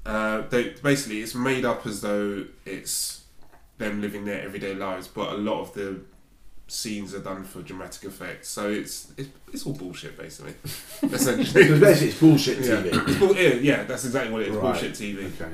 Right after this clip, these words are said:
Speaker 1: It's not like the real world where, well, then again, no, I suppose they would have certain bits for dramatic effects, wouldn't they? They'd kind of set things up so there'd be
Speaker 2: See, the only
Speaker 1: better
Speaker 2: thing
Speaker 1: drama.
Speaker 2: right now,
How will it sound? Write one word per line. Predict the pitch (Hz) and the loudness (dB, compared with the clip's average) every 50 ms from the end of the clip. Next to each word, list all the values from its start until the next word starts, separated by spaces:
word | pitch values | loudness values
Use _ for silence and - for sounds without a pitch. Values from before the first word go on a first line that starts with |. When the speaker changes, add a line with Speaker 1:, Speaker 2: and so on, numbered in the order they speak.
| 78 - - - | -10 -12 -10 -4
Speaker 1:
It's | - 131 127 - | -2 -2 0 2
not | 151 151 143 135 131 123 | 4 4 4 4 2 0
like | 120 117 113 113 107 - - - | 0 0 0 0 -2 -6 -10 -12
the | 120 113 | -10 -6
real | 113 117 110 110 | -4 -2 -2 -2
world | 110 110 104 101 101 101 | -2 -2 -2 -4 -4 -4
where, | 104 101 101 101 98 - - - - - - - - - - | -4 -2 -2 -4 -6 -10 -12 -20 -20 -20 -20 -20 -20 -16 -6
well, | - 240 254 | -4 -2 0
then | 262 247 | 0 0
again, | 240 240 220 214 208 208 | 0 0 0 -2 -2 -2
no, | 214 214 208 202 | -4 -4 -2 -2
I | 226 | -4
suppose | 208 - 226 214 208 196 170 151 - - - | -4 -2 0 0 0 0 0 -4 -8 -6 -2
they | 151 147 143 139 - - - - | 0 0 0 0 -2 -14 -12 -6
would | 139 143 | -6 -6
have | - 135 123 120 - | -4 -4 -4 -6 -6
certain | - - 131 - - 107 110 110 107 - - _ | -6 -4 -4 -4 -4 -4 -6 -8 -10 -12 -16 _
bits | - 113 101 - - | -8 -6 -6 -6 -8
for | 113 | -12
dramatic | 104 107 113 107 - 101 104 | -10 -6 -4 -4 -4 -4 -6
effects, | 107 101 95 117 98 92 - - | -8 -8 -6 -6 -6 -6 -8 -8
wouldn't | 127 110 104 98 | -8 -6 -6 -6
they? | 95 95 95 | -8 -8 -8
They'd | 92 98 98 95 - - - | -8 -10 -10 -10 -12 -18 -12
kind | - 107 104 | -8 -6 -6
of | 101 98 98 - - - - - _ - | -6 -6 -10 -16 -20 -20 -20 -20 _ -14
set | - - - - - | -10 -6 -6 -6 -8
things | - - 117 110 107 104 | -6 -8 -6 -6 -4 -4
up | 113 104 98 - - | -4 -4 -4 -6 -8
so | - - 107 101 98 98 101 98 | -8 -4 -2 -2 -2 -2 -4 -4
there'd | - 101 98 - | -6 -8 -8 -8
be | - 95 98 98 98 95 98 - - | -8 -6 -6 -6 -6 -6 -8 -12 -12
Speaker 2:
See, | - - 139 135 | -8 -4 -2 -2
the | 135 - 147 160 170 | -2 0 6 6 8
only | 190 208 208 190 | 8 8 6 4
Speaker 1:
better | - - 185 | 4 4 4
Speaker 2:
thing | 170 160 | 6 8
Speaker 1:
drama. | 160 160 | 6 6
Speaker 2:
right | 151 147 - 143 | 6 4 2 0
now, | 147 151 143 117 110 - - | 0 2 2 0 -2 -4 -6